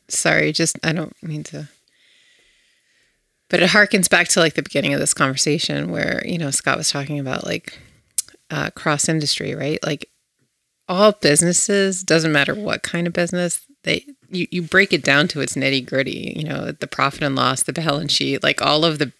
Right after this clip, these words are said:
basics, business stuff, and it's all, like, the same issues and, and troubles, right? It's just in different industries. But, like, the, the basics, the fundamentals of, like, these businesses are all the same. So it doesn't matter. That's why it's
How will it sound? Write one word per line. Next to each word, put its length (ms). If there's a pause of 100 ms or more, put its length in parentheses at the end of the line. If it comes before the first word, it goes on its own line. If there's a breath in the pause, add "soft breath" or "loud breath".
basics, 800 (160)
business 400
stuff, 380 (340 loud breath)
and 120
it's 140
all, 280 (120)
like, 280
the 160
same 580 (420)
issues 520
and, 360
and 180
troubles, 460
right? 140
It's 180
just 180
in 160
different 360
industries. 580
But, 200
like, 300 (300 loud breath)
the, 180 (240)
the 180 (220)
basics, 720
the 100
fundamentals 800
of, 120
like, 240
these 200
businesses 520
are 120
all 220
the 120
same. 360
So 120
it 80
doesn't 260
matter. 420
That's 220
why 140
it's 260